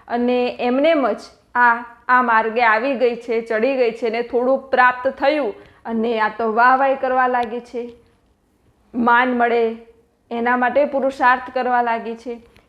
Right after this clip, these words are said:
એટલે સદગુરુને થયું કે આને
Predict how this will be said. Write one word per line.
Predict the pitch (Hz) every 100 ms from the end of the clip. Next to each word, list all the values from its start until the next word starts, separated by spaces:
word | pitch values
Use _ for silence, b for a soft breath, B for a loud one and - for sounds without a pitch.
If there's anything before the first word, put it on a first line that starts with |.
| -
એટલે | 196 208 208 208 190
સદગુરુને | 190 226 220 233 247 240 240
થયું | 214 254 226 180 b b _
કે | 208
આને | 196 190 240 226 175